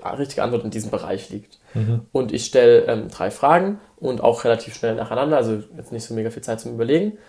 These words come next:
Speaker 1: Und,
Speaker 2: Mhm.
Speaker 1: ähm, wichtig ist einfach, ihr könnt den Bereich so groß machen, wie ihr wollt.
Speaker 2: Mhm.
Speaker 1: Und Hauptsache, ihr seid in der richtigen, ähm,
Speaker 2: Mhm.
Speaker 1: in der richtigen Range. So. Und dann hat er die drei Fragen gestellt. Ich glaub, das war einmal, hat er so einen Igel gezeigt, der so Instagram-Follower hat, hat er einfach nur ein Bild gezeigt, hat gefragt, wie viele Instagram-Follower hat er.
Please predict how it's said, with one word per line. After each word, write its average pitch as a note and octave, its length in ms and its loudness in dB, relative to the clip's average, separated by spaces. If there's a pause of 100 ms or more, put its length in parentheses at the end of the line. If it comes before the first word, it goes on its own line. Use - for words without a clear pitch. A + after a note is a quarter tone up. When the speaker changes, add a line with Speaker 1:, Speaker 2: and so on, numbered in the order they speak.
(360)
Speaker 1:
Und, A#2+ 300 -4
Speaker 2:
Mhm. A#2+ 60 0
Speaker 1:
ähm, A#2+ 240 0
wichtig D#3 240 0
ist C#3 140 -4
einfach, B2+ 220 0
ihr C#3+ 60 -4
könnt C3+ 200 0
den A#2+ 100 -4
Bereich C#3 260 4
so - 100 -8
groß E3 280 0
machen, C#3 200 -2
wie A2+ 40 2
ihr A#2 100 4
wollt. C#3 340 4
Speaker 2:
Mhm. A#2 200 0
Speaker 1:
Und B2+ 120 -4
Hauptsache, B2+ 300 2
ihr A#2+ 60 0
seid A2+ 180 4
in A2+ 100 -4
der A2 100 2
richtigen, A2 460 -6
ähm, G#2 420 -6
Speaker 2:
Mhm. A2+ 200 -2
Speaker 1:
in A2+ 120 -2
der A2 160 -2
richtigen A2 240 -6
Range. F#2 240 -4 (640)
So. - 360 2 (460)
Und C3 100 -6
dann C#3+ 280 2
hat B2+ 80 0
er A#2 60 4
die G#2+ 80 -6
drei G#2+ 140 -8
Fragen C#3 280 2
gestellt. E3+ 300 2
Ich - 80 -12
glaub, B2 140 4
das - 180 2
war A#2 100 8
einmal, C3+ 380 8 (240)
hat A#2+ 100 -4
er A#2+ 80 2
so A#2+ 80 -4
einen A#2 140 -6
Igel D3 260 2
gezeigt, D3 720 -4
der A#2 160 0
so - 180 -10
Instagram-Follower D3 760 -2
hat, D#3+ 160 -8
hat B2 80 -8
er - 60 0
einfach A#2 120 -4
nur A#2 80 0
ein A2 60 -2
Bild B2+ 160 -2
gezeigt, - 200 -4
hat A2+ 60 -4
gefragt, - 240 -10
wie C3+ 80 -4
viele A#2+ 200 2
Instagram-Follower A2+ 720 -2
hat G#2+ 140 -8
er. G#2 140 -6